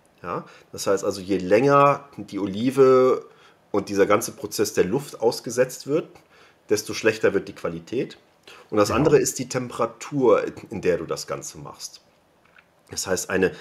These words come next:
Speaker 1: aufgewärmte Olive, also die eine schöne Temperatur von dreißig, fünfunddreißig Grad hat, gibt
Speaker 2: Mhm.
Speaker 1: mehr Öl ab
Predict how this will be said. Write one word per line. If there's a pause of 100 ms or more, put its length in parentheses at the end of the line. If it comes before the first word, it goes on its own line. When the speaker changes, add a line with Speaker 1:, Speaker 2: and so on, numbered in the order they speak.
(220)
Speaker 1:
aufgewärmte
Olive, (300)
also
die
eine
schöne
Temperatur
von
dreißig,
fünfunddreißig
Grad
hat, (460)
gibt
Speaker 2:
Mhm.
Speaker 1:
mehr
Öl
ab